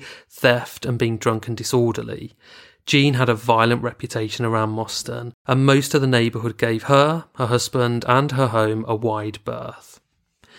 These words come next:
The evil people that Michelle Capper had earlier referred to were a small group of Jean and Glyn's friends who spent nearly all their time at the property.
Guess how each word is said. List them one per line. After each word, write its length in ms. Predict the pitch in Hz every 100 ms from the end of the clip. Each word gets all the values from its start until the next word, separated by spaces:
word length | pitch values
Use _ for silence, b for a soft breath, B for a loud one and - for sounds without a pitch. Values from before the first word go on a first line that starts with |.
| b b b b b b
The 100 | 135
evil 340 | 151 170 175 165
people 400 | 151 143 147 135
that 120 | 127
Michelle 360 | 123 - 120
Capper 320 | - 120 101 107
had 260 | 120 113 -
earlier 340 | 147 165 131
referred 480 | 113 107 123 117 -
to 220 | - 120
were 160 | 117 120
a 40 |
small 360 | 120 151 156 143
group 280 | 131 127 127
of 120 | -
Jean 340 | - 127 127
and 160 | 123 120
Glyn's 340 | 120 113 113
friends 380 | - 113 110 110
who 80 | 127
spent 400 | - 143 143 147
nearly 380 | 139 135 139 -
all 300 | 143 139 139
their 180 | 131 127
time 420 | - 120 110 110
at 100 | -
the 60 |
property. 640 | - 117 - - - -